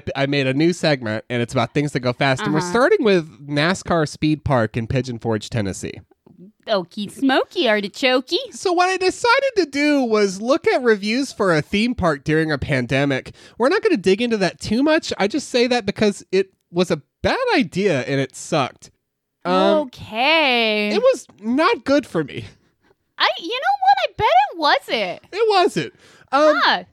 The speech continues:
Speaker 1: but the thing about Move or Die is that it comes with a game.
Speaker 2: Mm-hmm.
Speaker 1: This, this segment is a game.
Speaker 2: Mm-hmm.
Speaker 1: Okay? And it's in your control.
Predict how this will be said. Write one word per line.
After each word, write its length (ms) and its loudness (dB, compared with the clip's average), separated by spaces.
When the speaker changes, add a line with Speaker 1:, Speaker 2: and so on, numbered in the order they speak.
Speaker 1:
but 220 -2
the 80 0
thing 300 2
about 220 2
Move 200 2
or 100 2
Die 400 0
is 100 -4
that 100 0
it 80 -6
comes 220 0
with 100 0
a 40 -4
game. 480 -4
Speaker 2:
Mm-hmm. 440 -12
Speaker 1:
This, 200 0
this 280 -4
segment 320 0
is 140 2
a 100 -8
game. 320 -4
Speaker 2:
Mm-hmm. 340 -12
Speaker 1:
Okay? 260 -4
And 120 4
it's 120 0
in 120 0
your 120 0
control. 460 -4